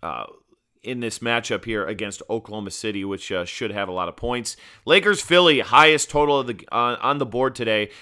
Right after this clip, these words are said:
and we've got a number of guys to look at here. Jordan Clarkson and K C P. Clarkson all over the map with his production. Like, he is a guy that you're pretty uncomfortable using in cash, but he can give you into the mid thirties. We've seen it, but he's also gone for four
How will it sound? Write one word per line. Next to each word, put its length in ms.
and 100
we've 140
got 160
a 60
number 320
of 100
guys 300
to 80
look 260
at 140
here. 240
Jordan 360
Clarkson 460
and 120
K 220
C 220
P. 400
Clarkson 480
all 360
over 180
the 100
map 300
with 120
his 180
production. 560
Like, 180
he 140
is 100
a 40
guy 260
that 240
you're 260
pretty 360
uncomfortable 580
using 300
in 80
cash, 460
but 280
he 160
can 340
give 200
you 160
into 120
the 80
mid 240
thirties. 460
We've 140
seen 260
it, 160
but 80
he's 140
also 340
gone 300
for 140
four 520